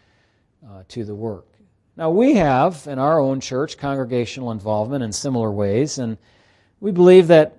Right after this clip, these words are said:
you know, ultimately the earthly authority to do such things rests in the hands of the congregation itself, not the,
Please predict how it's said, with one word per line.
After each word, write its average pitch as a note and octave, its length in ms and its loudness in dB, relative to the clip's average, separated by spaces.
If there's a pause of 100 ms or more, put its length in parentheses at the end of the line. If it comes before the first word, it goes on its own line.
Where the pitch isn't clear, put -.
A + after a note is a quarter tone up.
you D#3+ 120 -8
know, C#3+ 140 -2
ultimately E3 600 2
the C#3 220 -2
earthly F3 480 2
authority E3 560 4
to D3 140 -8
do F#3 180 0
such - 340 -6
things C#3 480 -6
rests D3 540 -2
in G3 220 -4
the D#3+ 80 -4
hands D#3+ 420 -6
of C#3+ 240 -16
the C#3 80 -14
congregation C#3+ 840 -6
itself, B2+ 640 -6
not B2+ 460 -4
the, A#2 280 -6